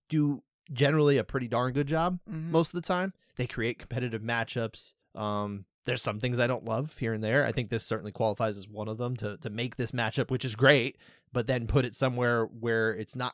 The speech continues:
Speaker 1: great, and then only to change it later when it seems like, I don't know if it was fan pressure or if they just decided, "Hey, we really need something for this." Uh, was it San Antonio?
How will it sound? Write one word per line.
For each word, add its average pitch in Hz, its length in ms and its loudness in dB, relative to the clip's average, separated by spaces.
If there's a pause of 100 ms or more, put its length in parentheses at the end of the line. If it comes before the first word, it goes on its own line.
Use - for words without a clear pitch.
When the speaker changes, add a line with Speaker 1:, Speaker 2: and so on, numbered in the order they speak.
Speaker 1:
great, 113 300 -4 (380)
and 117 140 -4
then 110 300 -2
only 117 240 -4
to 110 100 -4
change 113 240 -2
it 107 120 -8
later 110 400 0
when 110 180 -2
it 90 120 -14
seems 117 520 -8
like, 110 540 -4 (180)
I 113 100 -2
don't 104 120 -4
know 117 120 0
if 107 100 -4
it 113 80 0
was 101 120 -6
fan 131 280 0
pressure 160 420 6
or 117 160 2
if 104 100 -4
they 107 140 -2
just 101 200 -10 (300)
decided, 113 460 -6
"Hey, 123 160 -2
we 113 160 -4
really 120 300 -2
need 117 320 -10
something 113 420 -4
for 113 180 -6
this." 107 260 -4
Uh, 101 300 -2
was 110 140 -6
it 98 60 -14
San 123 200 -2
Antonio? 131 400 -2